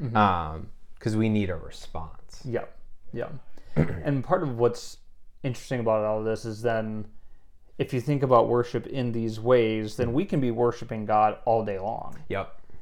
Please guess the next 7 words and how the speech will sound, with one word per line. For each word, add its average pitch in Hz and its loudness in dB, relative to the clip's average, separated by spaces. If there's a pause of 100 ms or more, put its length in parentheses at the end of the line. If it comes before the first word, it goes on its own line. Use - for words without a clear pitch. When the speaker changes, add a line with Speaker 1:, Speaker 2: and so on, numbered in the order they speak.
(440)
Speaker 1:
What 135 4
does 160 2
that 117 4
look - 0
like? - -10 (220)
Speaker 2:
Yeah. 123 8 (100)
<laughs> - 12